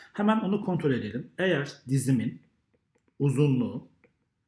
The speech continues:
birden küçük eş-, küçük eşit bir ise,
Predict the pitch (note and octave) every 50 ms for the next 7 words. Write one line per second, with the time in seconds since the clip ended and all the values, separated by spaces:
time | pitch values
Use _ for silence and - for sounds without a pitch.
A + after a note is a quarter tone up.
0 | _ _ _ _ _ _ _ _ _ _ _ _ _ _ _ _ _ _ _ _
1 | _ _ _ _ _ _ _ _ _ _ _ _ _ _ _ _ _ _ _ _
2 | _ _ _ _ _ _ _ _ C3 D3+ E3+ D#3 D3+ F#3+ G3 F#3+ - F3 E3+ -
3 | - - F3 - - - - - - - _ _ - - C#3 - F#3+ - F3+ D3
4 | - E3 - - B2+ C#3+ D3 C#3+ - - - - - -